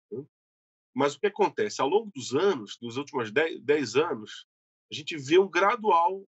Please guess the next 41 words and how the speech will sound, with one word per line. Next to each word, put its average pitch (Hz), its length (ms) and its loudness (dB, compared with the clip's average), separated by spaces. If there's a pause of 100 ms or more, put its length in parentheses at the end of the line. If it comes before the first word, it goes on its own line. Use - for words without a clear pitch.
(120)
é, 143 200 -10
uma 151 280 -6
gradual 165 380 0
redução 165 580 -8 (400)
do 151 120 -8
valor 156 260 -2
de 147 120 -12 (100)
custo 139 320 -10
desses 110 260 -12
reagentes. 90 580 -6 (460)
E 202 260 -2 (120)
o 185 160 2
custo 170 280 -6
de 156 80 -12
equipamento 151 480 -2
também. 117 380 0 (640)
Então, 165 160 4
isso 202 260 0
cada 233 220 2
vez 165 160 0
mais 160 160 -2
vai 160 100 -4
permitir 160 360 -6
o 170 60 -8
quê? 90 300 -8 (600)
Que 160 80 0
a 147 60 2
ferramenta 175 540 0
fique 151 280 -14
mais 160 200 2
difundida. 127 800 -6 (600)
Até 117 240 2
então, 170 520 0 (380)
nós, 139 320 4
na 139 80 2
universidade, 135 680 0
nós 143 140 0
trabalhávamos 147 600 0
com 160 180 -8
isso 156 220 -8
já. 110 240 -2